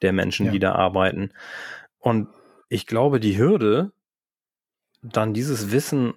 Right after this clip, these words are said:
Speaker 1: an die Kinder weiterzugeben, die ist schon gar nicht so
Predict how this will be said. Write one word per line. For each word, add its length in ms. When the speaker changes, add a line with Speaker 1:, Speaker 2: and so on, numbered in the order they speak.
Speaker 1:
an 300
die 120
Kinder 640
weiterzugeben, 880
die 140
ist 140
schon 200
gar 220
nicht 180
so 420